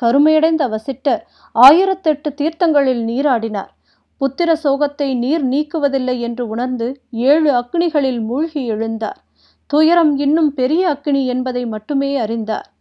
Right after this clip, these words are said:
இச்சைப்படி உயிர் துறக்கும் வரம் கொண்டவராதலால்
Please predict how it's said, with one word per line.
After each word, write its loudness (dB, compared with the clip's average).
இச்சைப்படி 0
உயிர் -2
துறக்கும் -2
வரம் -2
கொண்டவராதலால் -2